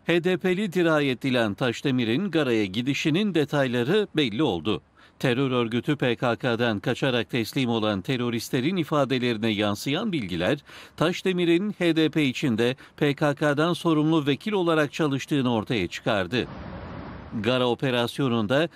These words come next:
silahsız on üç kişinin şehit edilmesi sonrası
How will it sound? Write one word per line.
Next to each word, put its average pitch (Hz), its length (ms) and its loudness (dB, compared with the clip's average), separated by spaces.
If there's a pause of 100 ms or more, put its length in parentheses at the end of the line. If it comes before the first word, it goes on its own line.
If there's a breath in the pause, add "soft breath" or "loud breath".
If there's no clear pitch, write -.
(100)
silahsız 139 680 2
on 165 180 2
üç 196 180 -2
kişinin 165 460 2
şehit 165 420 0
edilmesi 127 560 2
sonrası 123 680 0